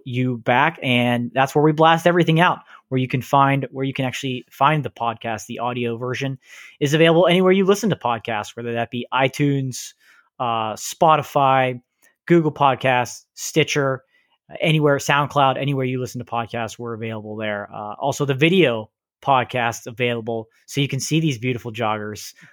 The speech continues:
available on YouTube and also premiering on Facebook the same day, uh, that the audio comes out. So check those out there as well.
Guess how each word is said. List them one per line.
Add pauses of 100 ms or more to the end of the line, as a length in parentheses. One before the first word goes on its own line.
(120)
available
on
YouTube (400)
and
also
premiering
on
Facebook
the
same
day,
uh,
that
the
audio
comes
out.
So
check
those
out
there
as
well.